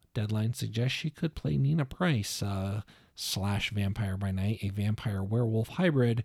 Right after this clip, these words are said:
who is Russell's niece in the comics. Jack Russell was the original version of Werewolf by Night, who has the ability to turn into a werewolf without a full moon.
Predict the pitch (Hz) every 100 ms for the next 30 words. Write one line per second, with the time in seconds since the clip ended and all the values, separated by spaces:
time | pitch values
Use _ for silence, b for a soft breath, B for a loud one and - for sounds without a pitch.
0 | b b b b _ 127 120 107 107 117
1 | - 104 110 131 143 127 113 104 - 143
2 | 139 135 - - - b b b b b
3 | - 151 135 139 139 - 120 107 107 104
4 | 104 117 160 139 101 104 104 95 95 101
5 | 101 101 - 101 98 104 107 - 110 104
6 | 104 92 98 135 165 135 98 95 - 104
7 | - - 123 135 160 185 170 113 107 110
8 | 107 117 - 104 - - 107 123 - 110
9 | 117 - - - 120 123 117 135 147 147
10 | 151